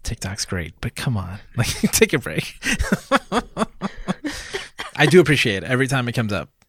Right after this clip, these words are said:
I do check the time afterwards. Um, but yeah, but I mean, other than, other than, like, take, trying to take that step back, realizing that it's an emotional experience,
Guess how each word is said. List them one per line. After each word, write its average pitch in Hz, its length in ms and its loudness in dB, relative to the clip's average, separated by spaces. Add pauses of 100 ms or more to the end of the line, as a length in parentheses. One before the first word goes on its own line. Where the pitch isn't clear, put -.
I 117 120 0
do 117 180 0
check - 200 -2
the - 80 -8
time 87 420 -8
afterwards. - 580 -8
Um, 95 440 -12 (1400)
but - 100 4
yeah, 165 120 8
but 127 180 2
I 147 80 6
mean, 143 300 2 (240)
other 185 180 10
than, 151 320 6
other 151 200 8
than, 117 500 2 (100)
like, - 440 -10 (480)
take, - 240 4
trying 175 200 6
to 175 80 6
take 147 200 4
that 135 120 2
step - 180 0
back, 120 180 2
realizing 131 680 6
that 110 120 2
it's - 280 -2
an 127 120 -4
emotional 117 480 0
experience, 110 840 -2